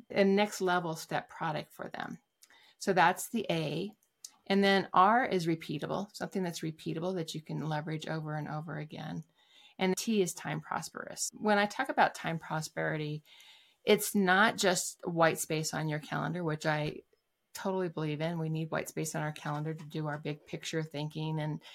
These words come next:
to be able to breathe and to be able to pause and all those sorts of things. But it's also about the energy and how we show up as we move between meetings. Are we feeling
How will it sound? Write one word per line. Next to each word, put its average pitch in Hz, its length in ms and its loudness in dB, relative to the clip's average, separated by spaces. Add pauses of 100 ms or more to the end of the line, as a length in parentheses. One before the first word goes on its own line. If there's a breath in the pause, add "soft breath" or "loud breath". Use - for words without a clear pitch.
to 151 60 -4
be 170 80 2
able 170 100 6
to 165 80 2
breathe 170 480 0
and 170 160 2
to 160 60 -2
be 165 100 0
able 160 180 0
to 160 80 -4
pause 165 640 2
and 160 100 0
all 160 160 2
those 156 200 -2
sorts 165 240 -4
of 165 80 -12
things. 170 260 -4 (380 loud breath)
But 226 100 4
it's 214 200 0
also 320 380 0
about 160 560 4
the 156 160 -2
energy 170 440 0
and 151 120 -4
how 156 260 -4
we 151 160 -4
show 147 440 -2
up 160 340 -4 (1160 loud breath)
as 185 240 8
we 185 100 8
move 175 280 2
between 156 420 -4
meetings. 151 320 -4
Are 160 100 2
we 185 160 2
feeling 190 800 0